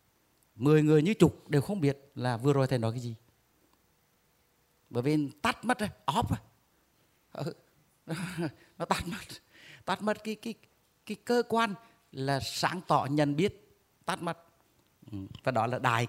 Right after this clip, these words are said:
kỳ ở trong cái thiền. Nhưng đồng thời nó cũng đại kỳ ở trong cuộc sống của chúng ta. Các con nói chuyện với nhau mà có nhiều lúc, ừ, anh kia lờ đờ, lờ đờ rồi, hay nàng kia lờ đờ rồi, mình thấy mất cảm hứng lên, đúng không? Rồi mình nói chuyện bên kia nó ngủ gà, ngủ gật.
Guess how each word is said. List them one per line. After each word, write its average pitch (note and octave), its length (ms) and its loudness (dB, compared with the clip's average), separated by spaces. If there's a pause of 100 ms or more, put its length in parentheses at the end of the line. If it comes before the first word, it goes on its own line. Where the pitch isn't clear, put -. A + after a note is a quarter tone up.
kỳ A#2 340 0 (120)
ở A2+ 200 -4 (100)
trong C#3+ 180 -6
cái D#3 200 -8 (560)
thiền. C#3 220 2 (720)
Nhưng E3 140 -2
đồng C3 160 2
thời B2+ 180 0
nó G#2+ 140 -2
cũng A#2+ 300 -6
đại A2 280 0 (100)
kỳ G#2+ 400 -2
ở A#2 240 -2
trong C#3 160 -4
cuộc - 200 -6
sống - 200 -2
của A2+ 120 -12
chúng F#2+ 140 -8
ta. G#2+ 120 -6 (1160)
Các A#2+ 100 0
con E3+ 200 2
nói A#2+ 120 0
chuyện C3 180 0
với A#2+ 100 -2
nhau D3 180 0
mà D#3 60 -2
có A#2 100 -2
nhiều B2 180 -2
lúc, D3+ 240 -4
ừ, C3 80 -8 (160)
anh D#3 160 -6
kia D#3+ 140 -2
lờ C#3 200 4
đờ, C#3 160 2
lờ C3 140 0
đờ C3+ 240 -2
rồi, B2+ 160 -8
hay C3+ 180 -4
nàng C3+ 260 0
kia D#3+ 140 -2
lờ C#3 180 -2
đờ C3 200 -2
rồi, B2 100 -8
mình C3 160 -2
thấy A#2+ 200 -4
mất D#3 180 -6
cảm G#2+ 120 -2
hứng C3 140 -2
lên, C#3 160 -4
đúng C#3 100 -6
không? F3 100 -6 (720)
Rồi C3 80 -6
mình C#3+ 160 0
nói C#3 80 0
chuyện C3+ 200 -2
bên D#3+ 100 -4
kia E3 240 -6
nó A#2+ 120 -6
ngủ D3 220 -2
gà, C#3 220 -2
ngủ A2+ 160 -10
gật. - 160 -4